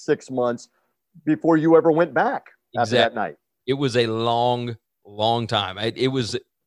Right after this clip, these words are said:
Speaker 2: here and there specific things that I had to go for, but I couldn't be on campus, or, or I could not be in the same room with anybody else.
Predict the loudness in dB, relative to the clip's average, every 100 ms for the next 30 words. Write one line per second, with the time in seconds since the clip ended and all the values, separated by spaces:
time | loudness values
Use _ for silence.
0 | _ _ _ -6 -2 0 0 -2 0 0
1 | 0 -2 -6 -10 -16 -8 -6 -6 -8 -10
2 | -8 -6 -4 0 0 0 -4 -4 -4 -4
3 | -6 -2 0 -2 -4 -8 -4 -4 -4 -6
4 | -6 -8 -10 -14 _ _ _ _ -2 0
5 | 4 4 4 2 0 -2 -2 -2 -4 -6
6 | _ _ _ -4 -2 -2 -2 -4 -4 -2
7 | -2 -2 -4 -6 -4 -4 -4 -12 -20